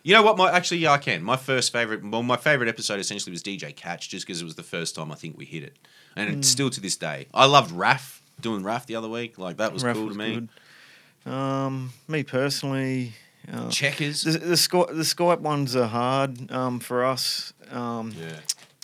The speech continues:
Speaker 2: I don't know, it's more entertaining when the person's in front of you. We're kicking it, doing all that sinking piss, but
Speaker 1: Yeah.
Speaker 2: um, I enjoyed, obviously,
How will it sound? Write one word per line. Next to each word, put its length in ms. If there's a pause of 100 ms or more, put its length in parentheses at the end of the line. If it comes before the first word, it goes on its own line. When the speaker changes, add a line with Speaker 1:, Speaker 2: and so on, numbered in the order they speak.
(380)
Speaker 2:
I 40
don't 120
know, 120
it's 260 (140)
more 320
entertaining 540
when 100
the 60
person's 480
in 80
front 260
of 60
you. 260
We're 80
kicking 320
it, 680
doing 220
all 120
that 160
sinking 340
piss, 400
but 340 (220)
Speaker 1:
Yeah. 960
Speaker 2:
um, 300 (880)
I 80
enjoyed, 500
obviously, 680